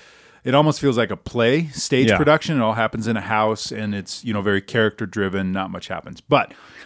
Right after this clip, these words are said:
Speaker 1: <clears throat> towards the beginning of the film, these, uh, people are getting ready for their guests to arrive at their home, and there is a, a literal <laughs> needle drop. He puts on a vinyl,
Speaker 2: Mm-hmm.
Speaker 1: and there's a song that plays. And when that song started playing, it was,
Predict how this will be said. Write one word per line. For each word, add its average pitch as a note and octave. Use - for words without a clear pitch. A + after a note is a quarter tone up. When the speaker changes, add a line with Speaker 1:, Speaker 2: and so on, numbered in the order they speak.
Speaker 1:
<clears throat> -
towards C#3+
the A#2
beginning C3+
of F3
the F3+
film, B2+
these, A#2
uh, A2+
people C#3+
are B2+
getting A#2
ready A2+
for A2+
their A2
guests G2+
to A#2+
arrive G2+
at F#2+
their G#2
home, A2
and A2
there G#2
is F#2+
a, G2
a A2+
literal A2+
<laughs> -
needle B2
drop. G2
He G#2+
puts -
on G#2
a G2+
vinyl, G2+
Speaker 2:
Mm-hmm. G2
Speaker 1:
and G2+
there's F#2+
a F#2
song D3+
that G#2
plays. F#2
And G#2
when G#2
that G2+
song D3+
started C3
playing, F#2+
it G2
was, G2